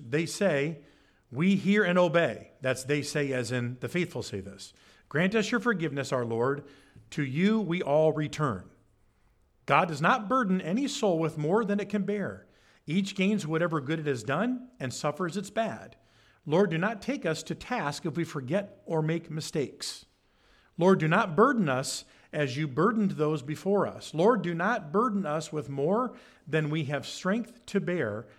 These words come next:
Pardon us, forgive us, and have mercy on us. You are our protector, so help us against the disbelievers. Now, let me just translate this a little bit. And again, this is something that I've, I've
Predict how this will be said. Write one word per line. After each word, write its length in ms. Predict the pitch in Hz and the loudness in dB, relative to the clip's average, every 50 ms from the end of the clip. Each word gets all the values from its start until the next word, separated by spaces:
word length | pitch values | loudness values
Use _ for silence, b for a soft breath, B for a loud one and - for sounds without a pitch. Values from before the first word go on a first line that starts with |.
| B _ - | B _ -12
Pardon 440 | - - 190 233 269 233 190 135 120 | -2 0 2 2 2 0 -2 -2 -2
us, 160 | 120 123 - | -4 -6 -6
forgive 440 | - - 139 123 120 175 240 208 143 | -8 -8 -8 -6 -4 -4 -2 -2 -2
us, 280 | 120 120 - - B B B B B _ | -2 -4 -4 -8 B B B B B _
and 80 | 143 143 | -4 -2
have 120 | 139 135 | -2 -2
mercy 400 | 131 143 185 226 202 - 165 143 | 0 0 0 0 0 -2 -2 -4
on 120 | 117 110 107 | -2 -2 -2
us. 240 | 110 113 113 - B B B B B - | -2 -4 -6 -8 B B B B B -10
You 180 | 120 135 170 147 | -6 -4 0 2
are 120 | 139 139 | 2 2
our 120 | 127 123 120 | 2 2 0
protector, 680 | - 123 120 - - 196 214 - - 240 233 220 208 B B B _ | -2 -6 -6 -4 -4 -4 -4 -4 -6 -6 -6 -6 -8 B B B _
so 180 | - - 127 | -12 -10 -8
help 320 | 117 - 120 147 165 160 185 | -8 -6 -6 -6 -4 -4 -6
us 160 | 185 185 - | -6 -6 -6
against 520 | 170 135 120 127 120 127 123 - - b b b b b b b b b _ | -8 -8 -6 -6 -6 -6 -8 -10 -14 b b b b b b b b b _
the 120 | - 117 113 | -12 -10 -8
disbelievers. 920 | 101 123 120 - - 120 110 104 98 90 82 - - - - - - - - _ _ _ _ _ _ _ _ _ _ _ _ _ _ _ _ _ _ b b b b b b b b b b b b b b b - _ _ _ - | -6 -6 -6 -6 -8 -8 -8 -8 -8 -10 -12 -16 -18 -18 -18 -18 -18 -20 -20 _ _ _ _ _ _ _ _ _ _ _ _ _ _ _ _ _ _ b b b b b b b b b b b b b b b -20 _ _ _ -2
Now, 280 | 135 131 117 - - - - _ _ _ _ _ _ _ _ _ _ _ _ _ _ - | 0 0 0 0 -4 -14 -20 _ _ _ _ _ _ _ _ _ _ _ _ _ _ -12
let 100 | 151 139 143 | -8 -8 -6
me 60 | 151 | -6
just 160 | 147 143 - | -6 -8 -8
translate 520 | - - 160 160 151 123 135 131 123 110 | -8 -8 -8 -6 -6 -6 -6 -8 -8 -8
this 180 | 123 123 - - | -10 -10 -10 -10
a 40 | 139 | -10
little 160 | 139 180 180 | -8 -8 -8
bit. 140 | 131 131 113 | -8 -8 -8
And 100 | 113 123 | -8 -10
again, 460 | 117 117 156 156 120 98 95 92 95 - | -10 -8 -8 -8 -8 -8 -10 -14 -16 -16
this 140 | - 113 110 | -16 -14 -12
is 60 | 117 | -10
something 320 | - - 139 135 135 135 120 | -10 -10 -8 -8 -10 -8 -8
that 120 | 123 117 | -6 -6
I've, 280 | 120 123 120 - - - _ - | -4 -6 -6 -10 -14 -20 _ -10
I've 220 | 131 117 107 101 | -8 -8 -8 -10